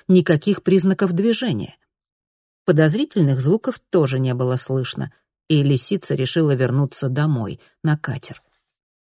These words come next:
Она вскарабкалась по накренившейся палубе и сквозь разбитое окно скользнула в кабину. Камио спал. Оха разбудила его и спросила,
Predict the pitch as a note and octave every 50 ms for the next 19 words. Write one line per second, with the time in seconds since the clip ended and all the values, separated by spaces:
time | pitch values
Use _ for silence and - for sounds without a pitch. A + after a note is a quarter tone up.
0 | _ _ _ _ _ _ D#3 D#3+ G#3+ C#4 - - - - C#3+ D3+ F3 - _ -
1 | D3+ D3 D3+ - - - D3 C#3+ D3 C#3+ - C#3+ C#3 D3+ E3 D#3 - - C3+ -
2 | - B2 A#2 - - G3+ G#3 F#3+ F3 D3+ C#3 C#3 B2+ - - - - _ - E3
3 | - - F#3 F#3 - F3+ D3+ D3+ C#3 D3 F#3 F#3+ - - D3+ C#3+ - - E3+ E3+
4 | - - D#3+ E3+ D3+ - - C#3 C3 B2+ B2 C#3 C3 B2 A#2 A#2 - - - D3
5 | C#3+ D3+ C3+ A2+ F#2 - - - _ _ _ _ _ _ _ _ _ _ _ _
6 | _ _ - D#3 C#3 B2+ C3 B2 A#2 A#2 B2 - - - _ F3 C#3 - C3+ _
7 | _ _ _ _ _ _ _ _ _ _ _ _ D3+ C3+ - - D3 C3+ B2 B2
8 | A#2 A#2 B2 B2+ A#2 D3 F3+ E3+ D3+ C#3 C3 B2 C#3 C#3+ B2+ - - - - -
9 | - E3+ D3 - - D3+ D3 D3 - - - G#3 G3 F#3+ F#3 F3+ D#3